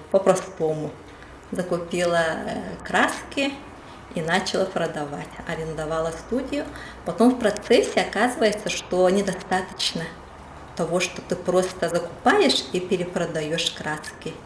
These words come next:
Если ты хочешь развиваться, всё равно нужно, э, нужны дополнительные знания по финансам. Даже как вести бухгалтерию, как инвентаризацию делать,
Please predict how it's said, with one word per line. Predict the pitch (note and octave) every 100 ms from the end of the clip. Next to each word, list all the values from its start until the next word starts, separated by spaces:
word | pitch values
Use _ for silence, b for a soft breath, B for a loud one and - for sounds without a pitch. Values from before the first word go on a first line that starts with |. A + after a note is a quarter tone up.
| - B B B B B
Если | G#3+ F#3 -
ты | -
хочешь | - F#3 F#3 E3
развиваться, | F3+ F3+ E3+ E3 G4 - - D3+ - - -
всё | - E3+
равно | D#3+ E3 G#3
нужно, | G#3+ F3+ F#3+ F#3 F#3+ F3+ F3 E3+ E3+ - - -
э, |
нужны | F3 - F#3
дополнительные | G3 F3+ E3 F3 F#3 F3+ F3+
знания | E3+ D#3 D#3+ D3+
по | - - E3+
финансам. | D3+ E3 - - E3+ - - - - - - - - - - - B B -
Даже | F3 E3+ E3+ F3 E3+ E3 - - -
как | F#3 G3
вести | F3 E3+ - F#3+
бухгалтерию, | F3+ F3+ D#3+ - - D3+ D#3 D#3+ D3+ D3+ - -
как | - F#3+ G#3
инвентаризацию | G3+ F#3+ F3+ F3+ E3+ - E3 E3 - E3 D#3+
делать, | D#3 E3 D#3 D3+ -